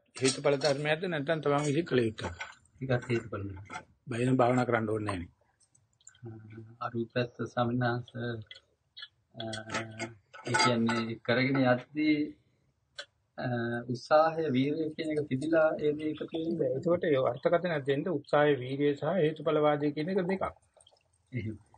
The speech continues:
Speaker 1: කොහොමද අපි ඕක ගැට ගහන්නේ? අද හුඟ දෙනෙක්, තුන් හතර දෙනෙක්ම කියනවා භාවනා කරන්න ඕනේ නැහැ, අරූපේ තියෙනවා. ඒක සමාදන් වෙන්න වැඩේ හරි කියලා. ඉතින් කට්ටිය හරි කැමති ඒකට. භාවනා කරන්න ඕනේ නැහැ.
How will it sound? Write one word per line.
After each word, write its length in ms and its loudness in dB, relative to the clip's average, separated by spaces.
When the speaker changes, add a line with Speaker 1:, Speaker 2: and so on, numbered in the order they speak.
Speaker 1:
කොහොමද 380 -2
අපි 240 0
ඕක 200 4
ගැට 180 0
ගහන්නේ? 280 0
අද 100 -4
හුඟ 420 2
දෙනෙක්, 260 0
තුන් 160 -4
හතර 240 0
දෙනෙක්ම 380 0
කියනවා 400 -2
භාවනා 360 0
කරන්න 300 0
ඕනේ 200 -2
නැහැ, 160 -6
අරූපේ 320 0
තියෙනවා. 500 0
ඒක 200 -6
සමාදන් 460 0
වෙන්න 180 -4
වැඩේ 300 4
හරි 180 0
කියලා. 240 -6
ඉතින් 140 -4
කට්ටිය 300 0
හරි 160 2
කැමති 340 2
ඒකට. 440 -12
භාවනා 340 0
කරන්න 260 2
ඕනේ 200 2
නැහැ. 640 -4